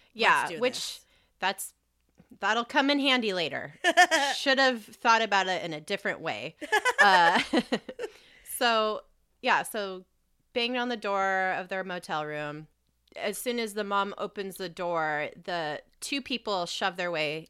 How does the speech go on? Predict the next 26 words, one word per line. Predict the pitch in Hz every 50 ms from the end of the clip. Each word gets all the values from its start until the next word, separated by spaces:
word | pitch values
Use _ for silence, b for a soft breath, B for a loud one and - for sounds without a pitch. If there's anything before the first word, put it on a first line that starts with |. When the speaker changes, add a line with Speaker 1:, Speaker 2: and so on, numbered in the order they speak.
| _ _ -
Speaker 1:
into | 180 165 165 165 - - - 165 139 147 151
the | 151 160 151 147 147 151 147
hotel | 165 151 - 165 143 143
room, | 139 139 143 143 160 170 _ b b b b b b b
pointing | _ - 214 196 185 185
a | 180
shotgun | 175 - 185 147 143 - - 160 147
in | 147 143
their | 135 135 139
faces. | - - 98 110 - - - 104 120 160 175 - - _ _ _
Speaker 2:
Yeah. | 226 202 180 151 127 135 _ _ _ _ _ _ _ _ _
Speaker 1:
Uh, | 190 185 175 170 160 156 151 147 147 156 165 - _ _ _ _ _ _ _ _
and | 175 180 175 175 170 170 165 160 160 160 160 - - - - _ _ _ _ _ _ _ _ _
one | - 190 190 196
of | 190
them | 196 196 196
was | 190 180 175 180
obviously | 170 160 170 175 170 - - 180 160 165 170 - _ _ _ _ -
a | 156 175 180
man, | 180 175 165 151 160 165
but | 170 165
they | - 160
both | 160 - - 170 156 -
were | 196 180
wearing | 175 170 165 170
masks, | 170 151 131 143 - - - -